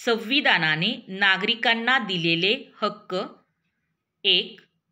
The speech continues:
समानतेचा हक्क. दोन, स्वातंत्र्याचा हक्क. तीन, मालमत्तेचा हक्क.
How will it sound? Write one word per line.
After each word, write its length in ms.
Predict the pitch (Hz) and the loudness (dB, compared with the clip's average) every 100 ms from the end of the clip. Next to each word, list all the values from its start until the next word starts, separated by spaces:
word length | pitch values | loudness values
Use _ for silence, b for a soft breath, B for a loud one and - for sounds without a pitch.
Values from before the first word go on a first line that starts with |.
| _ | _
समानतेचा 960 | - 247 226 240 262 269 247 233 247 208 | -2 0 2 2 0 0 -2 0 -2 -2
हक्क. 380 | 175 - - 170 240 _ _ _ - | -2 -8 -8 -8 -8 _ _ _ -14
दोन, 440 | 160 196 165 247 - b b b - | -4 -2 -2 -4 -12 b b b -20
स्वातंत्र्याचा 1000 | - 240 226 233 277 294 247 185 - 185 | -4 2 2 2 -4 0 0 0 -2 -4
हक्क. 360 | 170 - - 190 - _ _ _ | -4 -10 -8 -8 -8 _ _ _
तीन, 340 | 233 175 226 - b b b _ | -4 -4 -6 -12 b b b _
मालमत्तेचा 1000 | 190 226 247 285 277 277 269 240 240 214 | 0 2 2 0 -4 -2 -2 -2 0 0
हक्क. 460 | 180 165 - - | 0 -4 -10 -10